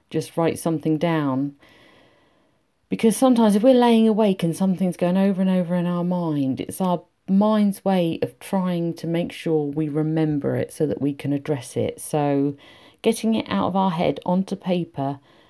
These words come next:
knowing that we can just pick this up again in the morning, is just a great way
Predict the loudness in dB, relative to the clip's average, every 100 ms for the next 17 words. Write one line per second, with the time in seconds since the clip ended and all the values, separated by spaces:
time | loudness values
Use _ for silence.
0 | _ -2 2 2 2 0 0 -4 -6 -8
1 | -8 -8 -10 -8 -10 -6 -8 -8 -4 -2
2 | -2 -2 -2 -2 -2 -2 -2 -4 -6 -10
3 | -10 -14 -14 -10 -4 -4 -4 -8 -6 -4
4 | -4